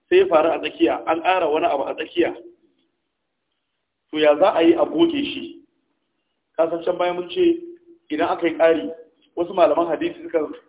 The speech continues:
sukan sa wani abu su goge, ko a sa wuƙa a kankare shi.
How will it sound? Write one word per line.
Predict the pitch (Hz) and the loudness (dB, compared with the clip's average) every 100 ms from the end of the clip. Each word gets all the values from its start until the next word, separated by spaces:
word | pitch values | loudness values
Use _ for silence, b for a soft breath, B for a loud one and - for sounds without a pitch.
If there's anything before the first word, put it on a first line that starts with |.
| _ _ _ 175 | _ _ _ -4
sukan | 175 160 | -2 2
sa | 165 135 - - - _ _ _ _ _ | 2 2 -4 -16 -20 _ _ _ _ _
wani | 165 185 | -4 0
abu | 160 143 | 0 -2
su | 147 | 2
goge, | 165 170 - - 110 95 - _ _ | 6 6 2 -8 -12 -16 -18 _ _
ko | 180 | 2
a | 170 | 4
sa | 165 | 0
wuƙa | 156 160 160 | 0 2 0
a | - | 0
kankare | 175 156 131 - | -2 0 -2 -6
shi. | - _ | -14 _